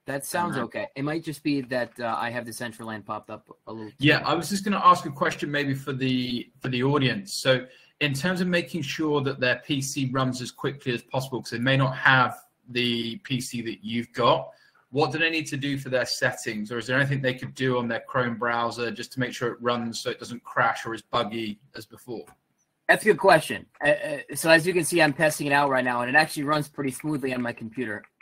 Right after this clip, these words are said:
Speaker 1: But on my MacBook, it was, it was pretty buggy, and so, so was it on, um, on Robert's laptop. What you can do it to minimize,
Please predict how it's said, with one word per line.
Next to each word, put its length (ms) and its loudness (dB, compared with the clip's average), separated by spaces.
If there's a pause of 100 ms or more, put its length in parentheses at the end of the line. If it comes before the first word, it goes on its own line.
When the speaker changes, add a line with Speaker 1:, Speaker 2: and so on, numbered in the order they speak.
(200)
Speaker 1:
But 240 0
on 180 2
my 160 0
MacBook, 580 2
it 80 -4
was, 200 -6 (140)
it 60 -4
was 120 -6 (140)
pretty 220 0
buggy, 680 -4
and 320 -8
so, 360 -6 (180)
so 140 -8
was 200 -2
it 160 -4
on, 240 0
um, 340 -2
on 160 -6
Robert's 540 0
laptop. 480 -6 (640)
What 100 0
you 60 0
can 260 2
do 160 2 (600)
it 240 -6
to 260 0
minimize, 760 -4